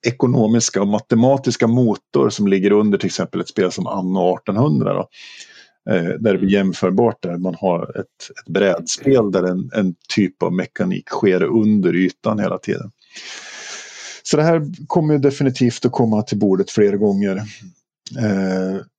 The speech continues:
Speaker 2: Mm.
Speaker 1: otroligt intressant och många, mycket val och mycket, mycket ont i huvudet,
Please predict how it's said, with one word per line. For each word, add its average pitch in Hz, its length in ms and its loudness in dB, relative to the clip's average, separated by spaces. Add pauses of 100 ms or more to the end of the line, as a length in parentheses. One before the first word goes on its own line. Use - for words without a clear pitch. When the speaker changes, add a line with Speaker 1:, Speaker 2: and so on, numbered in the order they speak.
(180)
Speaker 2:
Mm. 147 180 2
Speaker 1:
otroligt 110 380 2
intressant 98 580 -4
och 107 60 2
många, 101 520 2
mycket 151 380 2
val 120 480 4 (240)
och 113 220 2
mycket, 101 500 2 (840)
mycket 98 320 -6
ont 107 380 0
i 104 60 2
huvudet, 98 400 -4